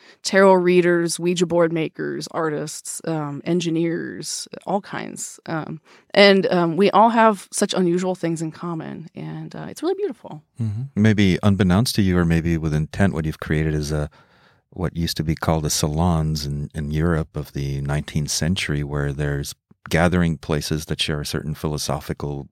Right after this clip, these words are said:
Speaker 2: view of life, where people congregate to, to have coffee, to eat, to socialize. I don't know if that was your original
Speaker 1: It
Speaker 2: intent when
Speaker 1: wa-,
Speaker 2: you
Speaker 1: I
Speaker 2: opened
Speaker 1: didn't
Speaker 2: the
Speaker 1: even
Speaker 2: space,
Speaker 1: think
Speaker 2: but
Speaker 1: about it,
Speaker 2: Yeah.
Speaker 1: um, it, but it ended up happening, yeah.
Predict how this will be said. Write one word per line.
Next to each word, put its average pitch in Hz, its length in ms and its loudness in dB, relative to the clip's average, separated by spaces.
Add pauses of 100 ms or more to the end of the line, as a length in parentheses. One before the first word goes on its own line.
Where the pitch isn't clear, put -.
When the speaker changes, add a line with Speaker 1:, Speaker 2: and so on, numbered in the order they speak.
Speaker 2:
view 80 480 0
of 71 180 -4
life, 85 400 -2 (460)
where 85 100 0
people - 320 -4
congregate 76 640 -2
to, 73 240 -10 (380)
to - 100 4
have 87 220 2
coffee, 78 360 -2
to - 220 -4
eat, 76 220 -6
to - 100 -6
socialize. 76 760 -2 (360)
I 87 80 2
don't 85 80 4
know 87 60 6
if 78 80 0
that 175 120 6
was 82 180 4
your 85 180 6
original 82 340 2
Speaker 1:
It 80 80 6
Speaker 2:
intent - 260 4
when - 60 2
Speaker 1:
wa-, 254 140 8
Speaker 2:
you - 80 4
Speaker 1:
I 226 100 6
Speaker 2:
opened 226 40 6
Speaker 1:
didn't 277 120 8
Speaker 2:
the 277 60 10
Speaker 1:
even 240 240 6
Speaker 2:
space, 80 180 -2
Speaker 1:
think 277 140 8
Speaker 2:
but 277 40 8
Speaker 1:
about 180 280 8
it, 170 180 4
Speaker 2:
Yeah. 175 240 4
Speaker 1:
um, 170 140 0
it, 190 180 6
but 220 140 6
it - 80 4
ended 214 180 4
up 196 100 4
happening, 170 600 -2
yeah. 180 360 4